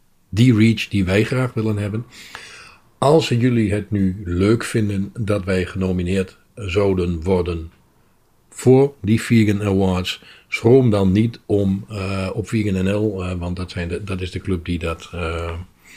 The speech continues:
organiseert ieder jaar weer, te kijken hoe je mensen nomineert. En doe ons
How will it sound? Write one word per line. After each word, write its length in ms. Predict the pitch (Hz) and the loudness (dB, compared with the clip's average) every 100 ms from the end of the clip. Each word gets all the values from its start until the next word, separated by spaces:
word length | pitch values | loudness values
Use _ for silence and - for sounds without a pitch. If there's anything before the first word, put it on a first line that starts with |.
| - _ _ _ - | -20 _ _ _ -2
organiseert 640 | 107 92 92 - 117 123 | 0 0 -2 0 2 2
ieder 260 | 123 110 104 | 0 2 4
jaar 240 | 98 98 | 2 2
weer, 320 | 95 95 101 - | 0 0 -4 -6
te 120 | - | -2
kijken 500 | 104 110 101 95 95 - - - | 0 2 2 0 -4 -6 -16 -6
hoe 180 | 101 135 | 2 4
je 100 | 120 | 4
mensen 380 | 107 104 101 95 | 2 2 2 2
nomineert. 600 | 95 92 92 92 95 - - - - - - | 2 0 0 -2 -4 -8 -20 -20 -20 -20 -4
En 320 | 107 98 98 | -2 -2 -4
doe 320 | 98 98 101 | -6 -2 -2
ons 520 | 95 98 110 - - | 2 2 2 0 -4